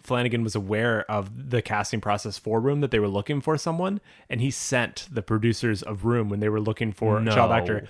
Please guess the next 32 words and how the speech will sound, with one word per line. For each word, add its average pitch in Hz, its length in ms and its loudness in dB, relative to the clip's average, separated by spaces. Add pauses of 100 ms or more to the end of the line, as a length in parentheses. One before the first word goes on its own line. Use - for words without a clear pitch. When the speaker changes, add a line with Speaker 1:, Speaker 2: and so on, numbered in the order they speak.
(220)
Speaker 1:
sent - 340 2
them 131 120 4
clips - 280 0
of 117 120 2
Before 110 320 2
I 101 80 4
Wake 101 400 -2
to - 80 -4
be 113 120 2
like, 107 240 0
"Look, 107 160 -2
I 104 80 -2
found 107 180 -2
this 101 100 -4
great 104 180 -2
child 101 180 0
actor. 98 200 -2
You 92 80 -6
should - 160 -6
look 101 160 -4
at 92 80 -6
this 104 160 -6
guy." - 280 -6 (320)
So 117 360 2
Mike 120 180 2
Flanagan 123 540 4
is 101 140 0
the 107 100 2
reason 104 360 2
that 98 140 0
Jacob 104 280 -2
Tremblay 104 500 2